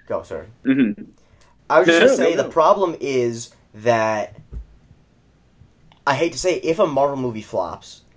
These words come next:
Speaker 1: and if it's the one that is the first one with, I mean, excuse me, the second one with a female lead, the problem is just knowing everything that I know about movie executives, it, they're not
Speaker 2: Fair.
Speaker 1: going to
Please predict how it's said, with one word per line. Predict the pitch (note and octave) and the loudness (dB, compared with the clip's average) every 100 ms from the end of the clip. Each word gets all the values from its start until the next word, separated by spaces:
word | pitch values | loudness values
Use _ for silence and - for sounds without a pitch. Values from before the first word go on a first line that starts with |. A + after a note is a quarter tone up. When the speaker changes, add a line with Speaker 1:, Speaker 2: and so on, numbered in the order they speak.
| _ | _
Speaker 1:
and | A#2+ | -6
if | A#2 B2 | -6 -8
it's | - | -8
the | B2 | -6
one | G#2+ G#2 G2+ G2 F#2+ _ - | -4 -4 -6 -10 -16 _ -8
that | G#2+ G2+ | -4 -4
is | F#2+ F2+ | -6 -12
the | |
first | - - A2 G#2+ - | -16 -6 -6 -6 -10
one | G#2+ F#2+ F2+ C#2 - _ _ | -6 -4 -6 -12 -20 _ _
with, | G2 F2+ - _ - | -14 -14 -18 _ -6
I | A#2+ | -6
mean, | A2+ | -6
excuse | G#2+ - C#3 A2 | -8 -10 -12 -14
me, | |
the | G#2+ | -14
second | - C3+ C3+ | -6 -6 -4
one | A2+ G2+ | -4 -4
with | F#2 | -6
a | |
female | - A2 G2+ F#2 | -8 -10 -6 -6
lead, | F2+ F2+ C3 D#3 _ _ _ _ _ _ _ _ _ _ _ - | -6 -10 -10 -12 _ _ _ _ _ _ _ _ _ _ _ -6
the | C#3+ | -4
problem | - - F#3+ E3 B2+ | -4 2 4 4 2
is | A2+ G#2+ - | -4 -6 -14
just | B2+ B2 - | -12 -12 -4
knowing | B2 A#2 A2 - | 0 0 -2 -4
everything | A2+ A2+ G#2+ G#2+ | -4 -4 -6 -6
that | G2 | -6
I | G2 | -4
know | |
about | F#2+ G2 | -4 -4
movie | G2+ G2 G#2 | -8 -8 -10
executives, | G#2+ A2+ D3 D3 D3+ D3+ - - - _ - - | -6 -6 -4 -4 -4 -8 -20 -20 -20 _ -20 -4
it, | C#3+ - | -4 2
they're | D3+ E3 | 8 8
not | D#3 C#3 C#3 | 8 6 8
Speaker 2:
Fair. | C#3 - - | 6 4 2
Speaker 1:
going | D3 C3 B2 B2 | 6 6 4 -2
to | - A#2 G#2 | -4 -6 -6